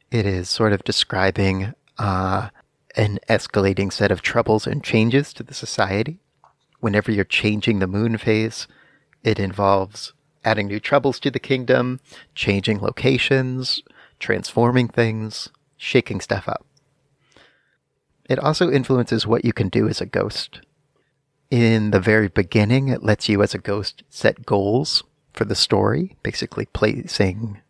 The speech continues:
sort of plot hooks into the world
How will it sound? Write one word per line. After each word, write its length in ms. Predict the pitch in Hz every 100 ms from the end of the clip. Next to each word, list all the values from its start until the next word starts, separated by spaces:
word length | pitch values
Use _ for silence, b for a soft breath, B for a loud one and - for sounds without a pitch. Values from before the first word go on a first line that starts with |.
| _
sort 260 | - 107 98
of 160 | -
plot 380 | - - 107 -
hooks 500 | - 120 - - - _
into 200 | 107 -
the 120 | 113
world 580 | 104 110 104 113 - 151